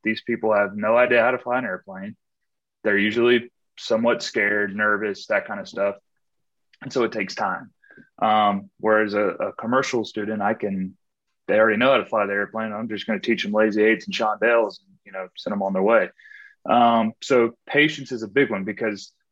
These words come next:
you know, yeah, I was a C F I and double I and M E I and, and all that. But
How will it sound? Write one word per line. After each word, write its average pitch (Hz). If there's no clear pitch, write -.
you 120
know, 104
yeah, 117
I 117
was 113
a 107
C 120
F 107
I 113
and 101
double 107
I 104
and 101
M 104
E 101
I 101
and, 95
and 104
all 104
that. 123
But 104